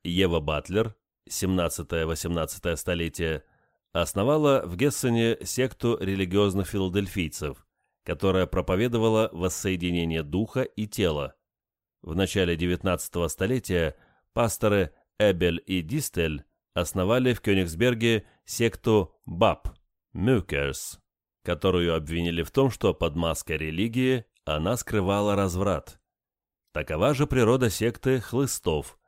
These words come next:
ещё и ныне существующей в России, члены которой во время их религиозных церемоний, называемых "родения",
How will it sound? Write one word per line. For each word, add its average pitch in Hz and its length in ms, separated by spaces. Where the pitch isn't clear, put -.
ещё 90 320
и 98 160
ныне 92 300
существующей 85 720
в 78 80
России, 82 560
члены 139 400
которой 143 640
во 95 240
время 92 580
их 90 220
религиозных 85 680
церемоний, 110 800
называемых 92 760
"родения", 90 840